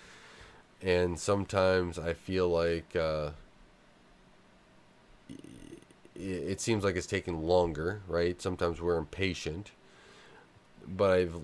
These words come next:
learned over the years, even though I sometimes think, I, I know I'm impatient sometimes, is that we have to let it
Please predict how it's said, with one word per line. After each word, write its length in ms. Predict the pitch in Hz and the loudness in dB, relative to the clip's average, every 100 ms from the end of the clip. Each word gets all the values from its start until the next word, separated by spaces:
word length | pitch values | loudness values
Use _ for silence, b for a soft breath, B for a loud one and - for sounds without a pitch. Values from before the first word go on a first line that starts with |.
| 85 | 2
learned 240 | 113 107 | 4 6
over 160 | 98 92 | 4 2
the 100 | 90 | 0
years, 640 | 95 90 82 85 85 - 87 | 2 2 2 0 -4 -12 -8
even 260 | 95 87 85 | -4 -2 0
though 200 | 82 - | 0 -2
I 140 | 87 | -6
sometimes 500 | 82 85 78 76 73 | -4 -4 -4 -4 -4
think, 280 | - 98 87 | -2 -2 -4
I, 640 | - - 73 76 71 82 | -8 -12 -10 -8 -4 0
I 20 | |
know 220 | 92 98 87 | 2 4 4
I'm 120 | 73 | 2
impatient 500 | 69 71 69 - 69 | -4 -6 -8 -10 -14
sometimes, 640 | 69 69 65 67 69 - - B B B B | -12 -12 -12 -12 -14 -20 -20 B B B B
is 160 | 90 90 | -2 2
that 180 | 92 87 | 2 2
we 120 | 95 | 2
have 200 | 95 101 | 2 2
to 60 | 101 | 0
let 260 | 92 92 | 4 4
it 120 | 85 | 4